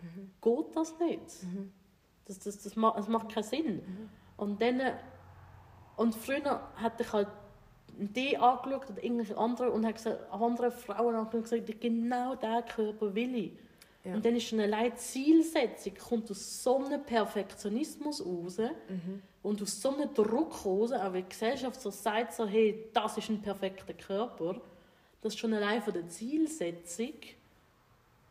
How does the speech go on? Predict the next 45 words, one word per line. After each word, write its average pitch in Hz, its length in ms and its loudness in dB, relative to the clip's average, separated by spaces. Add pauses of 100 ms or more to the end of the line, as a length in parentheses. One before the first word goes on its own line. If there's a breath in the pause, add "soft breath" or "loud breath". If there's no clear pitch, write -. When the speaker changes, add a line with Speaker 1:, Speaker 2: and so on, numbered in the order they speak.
(540)
Speaker 2:
ist, - 320 -8
geht's 226 240 0
schon 240 180 -2
nicht. 165 300 -2
Speaker 1:
Mhm. 175 420 0 (580)
Speaker 2:
Und 202 160 0
jetzt 240 200 4
habe 233 200 2
ich 220 120 -4
mein 220 360 4
Z-, - 280 -12
mein 233 140 4 (160)
Ziel 269 420 -2
habe 202 160 0
ich 202 160 -6
wie 233 160 2
an 214 180 0
meinem 208 260 4
eigenen 196 500 2
Körper 220 420 0
definiert 226 680 2
und 202 180 -2
nicht 214 160 2
am 190 160 -4
Körper 190 440 -2
von 185 220 -6
einer 170 140 -4
anderen 165 300 -4
Frau. 175 440 -2 (160)
Speaker 1:
Ja. 185 200 -2 (640 loud breath)
Speaker 2:
Und 196 180 0
durch 196 120 -4
das 208 280 2
bin 220 120 2
ich 196 180 -2
auch 180 180 0
viel 180 220 0
lockerer 196 480 0
geworden, 185 440 0
weil 196 100 4
ich 190 120 -2
Speaker 1:
Mhm. 196 60 -4
Speaker 2:
muss 180 120 -4
ja 180 60 -4
kein 170 220 -8